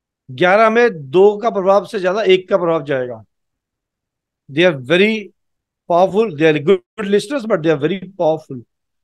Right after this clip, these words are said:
They act like a leader, उत्साहित रहेंगे। They are a leader with the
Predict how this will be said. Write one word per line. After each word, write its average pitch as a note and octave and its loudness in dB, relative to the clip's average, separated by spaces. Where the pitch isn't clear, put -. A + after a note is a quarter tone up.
They F#3+ 0
act A#3 -4
like A3+ 0
a C4+ -2
leader, G3+ 2
उत्साहित F#3+ -2
रहेंगे। G3 0
They F#3+ 2
are A3+ -4
a A#3+ -4
leader G3+ 0
with G3 -2
the A#3 -8